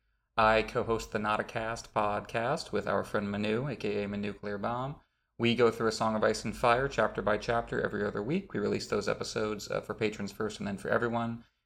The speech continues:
And then on the alternate weeks, I do episodes just for patrons on Lord of the Rings and Star Wars I'm going through right now. Uh, we got coming up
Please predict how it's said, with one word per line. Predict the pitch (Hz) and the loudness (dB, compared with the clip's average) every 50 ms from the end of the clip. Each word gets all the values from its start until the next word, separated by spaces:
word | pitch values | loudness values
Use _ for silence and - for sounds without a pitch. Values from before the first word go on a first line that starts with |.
| _ _ | _ _
And | - 104 104 | -4 0 0
then | 101 101 101 101 - | 2 2 0 -2 -4
on | - 110 104 101 | -4 -4 -4 -2
the | 101 - | 0 4
alternate | - 143 143 - 143 135 139 123 | 4 4 4 4 0 -2 -2 -2
weeks, | 131 135 131 127 - - - - | -2 -4 -4 -4 -6 -8 -2 4
I | 113 107 107 104 | 4 6 6 6
do | 107 107 | 4 0
episodes | 101 98 - - 110 95 - | 0 -2 -2 -4 -6 -4 0
just | - 113 107 - - | 0 0 0 0 -2
for | 113 | -4
patrons | 107 - 110 107 107 - 110 104 104 101 101 | -2 0 -2 -2 -2 -4 -6 -4 -4 -6 -6
on | - - 98 101 98 101 101 | -4 -2 -2 0 0 0 0
Lord | 101 104 101 | 0 0 0
of | 101 98 | 0 -2
the | 95 | -4
Rings | 87 90 92 - - | -4 -4 -6 -6 -8
and | - - | -8 -8
Star | - - - 95 - - | -6 -4 -2 -2 -2 -2
Wars | - - - - - - | -2 -4 -4 -4 -4 -4
I'm | - - | -4 -2
going | - - - - | -2 -2 -2 -4
through | - - - - | -6 -6 -6 -4
right | - - - - | -4 -4 -4 -4
now. | - 117 120 123 123 123 127 - - _ _ _ _ _ _ _ _ - 98 | -2 -2 0 0 -2 -4 -6 -10 -16 _ _ _ _ _ _ _ _ -2 -2
Uh, | 101 | 0
we | 98 98 | 2 4
got | 98 101 101 - | 4 4 2 2
coming | - 123 117 113 107 | 0 0 0 2 4
up | 107 107 104 | 4 2 2